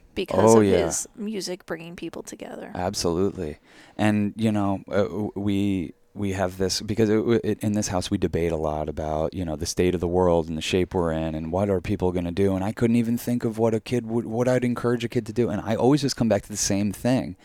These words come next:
Speaker 2: which is make art. You know, it's, it'll, it'll sustain your soul. It'll make you wanna be on this planet. You'll be creating. It's not hurting anyone.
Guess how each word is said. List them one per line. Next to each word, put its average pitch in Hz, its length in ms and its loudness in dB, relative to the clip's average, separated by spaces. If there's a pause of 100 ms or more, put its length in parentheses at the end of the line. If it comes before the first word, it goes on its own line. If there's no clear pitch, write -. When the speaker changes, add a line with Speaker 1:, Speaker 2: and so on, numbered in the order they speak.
(520)
Speaker 2:
which 101 180 4
is 95 280 2
make 104 200 2
art. 110 280 4 (1160)
You 87 120 -4
know, 78 180 -4 (640)
it's, - 340 -2
it'll, 80 480 0 (120)
it'll 85 240 0
sustain 92 640 0
your 85 240 -2
soul. 82 500 0 (160)
It'll 85 160 0
make 85 220 -4
you 92 80 0
wanna 82 240 -4
be 80 180 -2
on 76 180 -6
this 76 180 -8
planet. 78 440 -6
You'll 90 120 -2
be 78 160 -4
creating. 76 720 -4 (340)
It's - 100 -12
not 82 180 -4
hurting 80 380 0
anyone. 76 560 -10